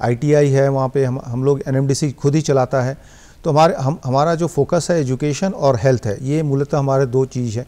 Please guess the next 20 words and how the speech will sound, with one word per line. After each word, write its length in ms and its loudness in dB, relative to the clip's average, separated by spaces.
हेल्थ 180 2
के 120 2
लिए 160 2
हम 140 0
काफ़ी 280 -2
काम 260 0
करते 260 -4
हैं, 280 -4
हेल्थ 220 -2
में 160 -2
हमारे 340 0
मोबाइल 340 2
क्लिनिक्स 420 -2
जाते 240 0
हैं 180 -2
गाँव-गाँव 460 -2
पे, 200 -10
ट्राइबल 300 4
एरियाज़ 400 2
में। 200 -8